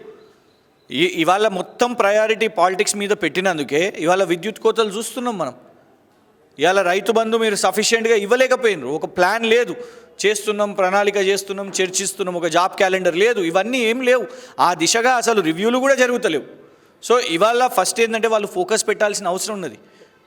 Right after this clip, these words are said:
ఇది ఏమి నెలనో రెండు నెలలో కాదు, అయిపోయా, ఏడు నెలలు అయిపోయింది. ఇంకొక మూడు నెలలు అయితే ఈ ప్రభుత్వానికి సంవత్సరం అయిపోతుంది. సంవత్సరంలో ఒరిగింది ఏంటిది?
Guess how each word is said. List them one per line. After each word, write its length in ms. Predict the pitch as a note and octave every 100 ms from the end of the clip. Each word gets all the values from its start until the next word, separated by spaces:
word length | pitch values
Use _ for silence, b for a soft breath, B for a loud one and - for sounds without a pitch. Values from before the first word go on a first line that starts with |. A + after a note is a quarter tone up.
| _ _ _ -
ఇది 340 | - F#3 G#3+ A#3
ఏమి 580 | C4 B3 A#3+ G#3+ G3 C3
నెలనో 420 | E3 F#3 A3 A#3+ A#3+
రెండు 180 | G#3+
నెలలో 320 | A3 A#3 A#3 G#3+
కాదు, 360 | F#3 F#3 C#3+ A#2 -
అయిపోయా, 520 | C#3+ F#3 B3 G#3 C#3
ఏడు 220 | C#3+ F3+
నెలలు 240 | G#3 G#3 A#3+
అయిపోయింది. 400 | A3 G#3+ G3+ E3+
ఇంకొక 320 | E3 F#3 A3
మూడు 240 | A3 G#3+
నెలలు 240 | A3 A3 A3+
అయితే 260 | A3 B3
ఈ 120 | A#3+ G3+
ప్రభుత్వానికి 640 | G3 F#3+ G3+ A3+ G#3+ G#3+
సంవత్సరం 520 | - F3+ A3 B3+ C4+
అయిపోతుంది. 440 | C#4 C4 C4 F#3+ B2 - - b b b
సంవత్సరంలో 720 | - G3 A#3+ A#3+ B3+ C4 B3+
ఒరిగింది 460 | A3 A3 C4+ C4 A#3+
ఏంటిది? 680 | F#3 E3+ G3 A3+ D3 -